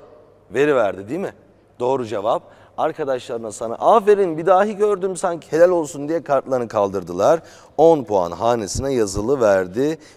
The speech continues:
Minber takımının. Mihrap takımının ikinci sorusuna kim cevap verecek bakalım? Mercan. Mercan, nasılsın? Al mikrofonunu.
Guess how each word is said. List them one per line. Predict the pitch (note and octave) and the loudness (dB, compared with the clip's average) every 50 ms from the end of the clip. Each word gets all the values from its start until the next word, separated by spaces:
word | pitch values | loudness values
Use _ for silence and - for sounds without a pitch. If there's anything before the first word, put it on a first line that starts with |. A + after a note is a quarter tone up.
| _ | _
Minber | - G2 G#2+ G2+ G2+ G#2+ B2+ C#3+ D#3 - | -10 -10 -8 -6 0 0 2 2 0 -2
takımının. | - G#2+ F#2 F#2 G2 F2 E2 D#2 D#2 D2+ D2 C#2+ C#2 C2+ - - _ - - - - - - _ _ - | -6 -12 -12 -10 -10 -10 -10 -10 -10 -10 -10 -12 -12 -14 -18 -20 _ -20 -20 -20 -20 -20 -20 _ _ -6
Mihrap | C#3 D#3 D#3+ D#3 G#3+ A3 G#3+ - | -4 -4 0 2 2 2 2 2
takımının | A#3+ G#3+ - A3+ A3 G#3+ G3+ | 0 0 0 -2 -2 -2 -4
ikinci | F#3 D#3 - F#3 F3 F3+ F#3 | -6 -6 -6 -8 -8 -8 -8
sorusuna | F#3 - A3 G#3+ G3+ - E3+ F3 D#3 | -4 -4 -4 -4 -4 -6 -8 -8 -8
kim | - - G3+ G#3+ | -6 -6 -8 -4
cevap | G3 G#3+ G3+ F#3+ E3+ D#3 - | -2 0 4 4 4 4 4
verecek | C3+ C3 A#2 G#2 G#2 G#2 F2 - | 0 -2 -2 -4 -6 -8 -8 -6
bakalım? | F#2+ G#2+ - A#2+ A#2 A#2 C3+ E3+ A3 A#3 A2+ G#2 - - _ _ - | -6 -6 -4 -2 0 2 4 4 2 2 -2 -6 -14 -20 _ _ -16
Mercan. | E2+ F#2 G#2 A2+ A#2 A#2 A2+ A2 B2+ F3 F#3+ E3 A2 D#2 B1+ - - - _ _ _ _ _ _ - | -6 -2 0 2 2 0 0 0 0 0 0 0 0 -4 -8 -16 -20 -20 _ _ _ _ _ _ -8
Mercan, | F2 A2 C#3 F3 F#3+ F#3 G#3 F#3 E3+ | -2 0 0 0 2 2 2 2 2
nasılsın? | F3+ G3+ F#3+ - G#3+ F#3 D#3 - C3 A#2+ C#3+ | 0 -2 -4 -6 -6 -6 -6 -4 -4 -4 -4
Al | D3+ F3 F#3+ | -4 -6 -6
mikrofonunu. | F#3 D#3+ B2+ - A#2+ G#2 - F#2+ F2+ E2 D#2+ D#2+ F#2+ C3 F3+ | -6 -8 -8 -8 -10 -8 -8 -10 -12 -10 -10 -10 -10 -10 -10